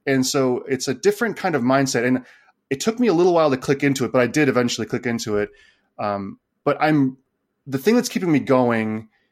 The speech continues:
is the story and the characters. I rescued some people from the caves. I met the, I, not very far. I'm just at the boss of the first section or whatever. But yeah,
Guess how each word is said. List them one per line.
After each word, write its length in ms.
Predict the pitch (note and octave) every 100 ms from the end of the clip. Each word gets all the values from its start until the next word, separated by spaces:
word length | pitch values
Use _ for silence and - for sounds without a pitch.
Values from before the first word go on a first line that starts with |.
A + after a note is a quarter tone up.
| _ _
is 420 | C#3+ C3 A#2+ - -
the 100 | B2+
story 420 | - B2+ A#2 A2+
and 80 | A2
the 60 |
characters. 480 | G#2 A#2+ A2 A2+ A2
I 120 | A2+
rescued 400 | B2 C3+ - C#3+
some 200 | C3 C3+
people 720 | B2+ D3+ C3+ D3 C#3 C3 C3 C3 _
from 140 | - C#3
the 80 |
caves. 540 | C3+ D3 C3+ C3 B2+ B2
I 100 | B2+
met 180 | B2 -
the, 240 | A#2+ G2 - - _ _
I, 80 | C3+
not 260 | C3+ D#3+ B2
very 200 | A#2+ A2
far. 220 | A#2+ A2
I'm 100 | A2
just 120 | -
at 60 | G#2
the 60 |
boss 440 | G2 A2 G#2+ - -
of 280 | B2+ G2+
the 120 | G#2 G2+
first 380 | A2+ G2+ -
section 320 | - G2 - F#2
or 40 |
whatever. 320 | G2 F#2 G2 - _ _ _ _ _ _
But 220 | A#2 G#2+
yeah, 220 | C3 F3